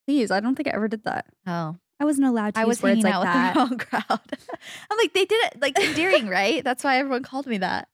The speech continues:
Speaker 1: I just remember a slut being such a negative connotation, like, in high school being like, Oh, it was
Speaker 2: She's
Speaker 1: com-,
Speaker 2: such a slut.
Speaker 1: yeah, like,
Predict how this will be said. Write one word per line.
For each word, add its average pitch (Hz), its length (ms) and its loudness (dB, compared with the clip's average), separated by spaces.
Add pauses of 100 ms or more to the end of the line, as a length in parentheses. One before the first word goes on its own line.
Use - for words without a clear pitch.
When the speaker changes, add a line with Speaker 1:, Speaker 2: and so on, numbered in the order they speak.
(100)
Speaker 1:
I 269 120 4
just - 200 -6
remember 240 320 4
a - 100 -6
slut 220 360 0
being 208 180 -2
such 214 260 -2
a 214 60 -2
negative 190 420 -2
connotation, 190 640 -4
like, 185 280 -4 (140)
in 226 120 2
high 202 180 0
school - 300 -4
being 196 180 -2
like, 190 220 -2
Oh, 196 360 0 (520)
it 247 60 2
was 233 160 4
Speaker 2:
She's 226 100 -4
Speaker 1:
com-, 254 220 4
Speaker 2:
such 190 140 -4
a 190 40 -8
slut. 175 300 -2
Speaker 1:
yeah, 190 220 2
like, 202 200 -2